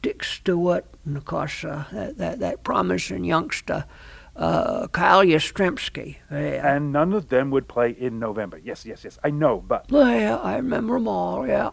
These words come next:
Speaker 1: Mike Andrews, Reggie Smith, uh, Jim Lonborg. Uh, he was pretty good at skiing, you know. And, uh, God rest his soul, Tony C.
Speaker 2: Yeah, that, that was tragic.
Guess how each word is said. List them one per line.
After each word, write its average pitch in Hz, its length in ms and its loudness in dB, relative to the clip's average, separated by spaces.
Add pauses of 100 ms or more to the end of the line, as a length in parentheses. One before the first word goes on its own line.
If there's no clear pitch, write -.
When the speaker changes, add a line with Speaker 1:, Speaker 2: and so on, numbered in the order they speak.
Speaker 1:
Mike 185 340 -2
Andrews, 190 840 2
Reggie 175 340 0
Smith, - 800 -4 (160)
uh, 135 140 -14
Jim 196 260 2
Lonborg. 185 1040 2 (240)
Uh, 139 80 -12
he 311 140 -6
was 320 120 -4
pretty 190 220 -4
good 180 180 0
at - 140 -8
skiing, 135 540 -2
you - 100 -10
know. 120 260 -10 (460)
And, 160 340 2
uh, 170 520 2
God 180 360 2
rest 175 300 0
his 175 180 -2
soul, 175 480 2
Tony 156 440 -2
C. 151 600 -4
Speaker 2:
Yeah, 117 380 2
that, 123 260 -4 (200)
that 151 180 6
was 156 240 6
tragic. - 480 0